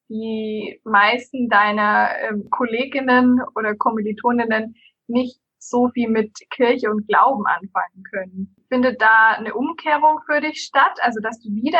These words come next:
in dieser Position bist, dass du dich rechtfertigen musst für was, was dich ausmacht?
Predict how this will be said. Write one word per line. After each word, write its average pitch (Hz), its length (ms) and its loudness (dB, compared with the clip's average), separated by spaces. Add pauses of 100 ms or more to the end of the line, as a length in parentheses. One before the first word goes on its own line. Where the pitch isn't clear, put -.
in 262 80 -2
dieser 277 240 0
Position 269 640 -2
bist, 269 280 -4
dass 226 260 -6
du 247 100 0
dich 233 240 -4
rechtfertigen 302 800 0
musst 330 400 -2
für 220 160 -4
was, 214 320 2
was 233 180 -8
dich - 220 -4
ausmacht? 330 480 0